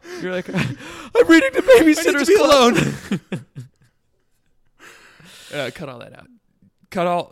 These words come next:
Speaker 2: cut all the stuff about me getting rock hard
Speaker 1: I
Speaker 2: about
Speaker 1: will not.
Speaker 2: gore
Speaker 1: I
Speaker 2: out.
Speaker 1: fucking will not, sir. I will not. I will not. No, normally, I feel like normally you say, "Cut it out," and I say, "Sure," and then I don't. This time, I promise you,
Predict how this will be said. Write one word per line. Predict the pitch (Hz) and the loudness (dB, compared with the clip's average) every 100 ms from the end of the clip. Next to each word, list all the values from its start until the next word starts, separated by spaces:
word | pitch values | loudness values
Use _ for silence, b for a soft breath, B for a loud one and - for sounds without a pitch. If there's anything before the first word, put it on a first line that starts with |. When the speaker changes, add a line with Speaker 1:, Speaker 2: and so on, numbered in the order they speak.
| - | -14
Speaker 2:
cut | 185 180 | -8 -6
all | 190 | -6
the | 170 | -8
stuff | - 135 127 | -12 -12 -12
about | 131 117 | -14 -14
me | 117 117 | -14 -18
getting | 113 120 110 107 | -16 -16 -16 -18
rock | 101 101 | -18 -20
hard | - 95 | -20 -18
Speaker 1:
I | 117 | -16
Speaker 2:
about | 101 | -12
Speaker 1:
will | 110 104 | -12 -12
not. | 95 92 - | -14 -14 -14
Speaker 2:
gore | 98 | -14
Speaker 1:
I | 107 | -16
Speaker 2:
out. | - - | -14 -10
Speaker 1:
fucking | 123 - 110 | -8 -8 -10
will | 107 | -14
not, | 98 98 92 - | -14 -16 -18 -20
sir. | 104 95 - | -18 -16 -12
I | 117 | -8
will | 123 101 131 123 | -8 -6 -6 -6
not. | 110 107 80 - - | -8 -14 -16 -20 -20
I | - 127 | -12 -10
will | 120 127 127 | -8 -8 -8
not. | 127 120 - b b | -8 -10 -14 b b
No, | 139 175 - | -6 -6 -4
normally, | 175 190 208 226 202 | -4 -2 -2 -4 -6
I | 127 143 | -8 -10
feel | 131 175 | -8 -6
like | 165 147 | -6 -6
normally | 123 120 123 127 127 117 | -8 -12 -10 -12 -14 -14
you | 139 135 | -12 -10
say, | 143 131 | -8 -10
"Cut | 120 120 | -8 -10
it | 120 | -8
out," | 110 110 110 - | -8 -10 -12 -14
and | 113 | -14
I | 107 | -14
say, | 107 113 104 | -14 -12 -12
"Sure," | 104 185 143 107 101 - | -12 -8 -8 -8 -10 -16
and | 110 110 | -16 -12
then | 104 | -12
I | 101 | -12
don't. | 117 123 147 _ _ _ _ _ _ | -10 -12 -14 _ _ _ _ _ _
This | 139 151 | -8 -8
time, | 147 127 110 | -8 -10 -10
I | 101 | -10
promise | 123 - - 110 107 95 - - | -12 -12 -12 -10 -8 -12 -18 -20
you, | 71 53 | -20 -20